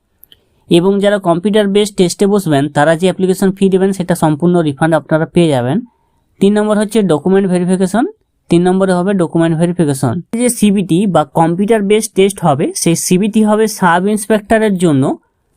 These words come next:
সময় থাকবে নব্বই মিনিট। সাব ইন্সপেক্টরের জন্য সময় থাকবে নব্বই মিনিট, কোশ্চেন থাকবে একশো কুড়িটি, জেনারেল অ্যাওয়ারনেস থাকবে পঞ্চাশ নম্বরের, অ্যারিথমেটিক বা অঙ্ক থাকবে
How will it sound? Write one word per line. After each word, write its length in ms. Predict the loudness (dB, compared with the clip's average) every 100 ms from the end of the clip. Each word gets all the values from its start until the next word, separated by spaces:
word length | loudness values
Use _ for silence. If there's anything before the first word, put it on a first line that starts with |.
| _ -2 -2 -2
সময় 280 | 0 2 0
থাকবে 320 | 0 0 2
নব্বই 380 | 0 0 0 0
মিনিট। 300 | 0 0 -2 -6 _ _ _
সাব 260 | -4 0 0
ইন্সপেক্টরের 540 | 0 -2 -4 0 0 2
জন্য 220 | 0 0
সময় 320 | 0 0 0
থাকবে 300 | 0 0 2
নব্বই 380 | 2 2 2 2
মিনিট, 320 | 2 0 -2 -8 _ _ _ _ 0
কোশ্চেন 440 | 2 2 0 0
থাকবে 300 | 0 0 2
একশো 300 | 0 0 -4
কুড়িটি, 440 | -2 0 2 2 0 -2 _ _ _ 0
জেনারেল 420 | 2 2 2 0 -2
অ্যাওয়ারনেস 460 | 0 0 0 -2
থাকবে 300 | -2 0 0
পঞ্চাশ 520 | 0 0 0 2 0 -2 -8 0
নম্বরের, 500 | 2 2 2 2 0 -2 _ _ _ _ _ _ -10
অ্যারিথমেটিক 720 | 0 2 2 0 0 0 0
বা 100 | 2
অঙ্ক 220 | 0 0 0
থাকবে 240 | 0 0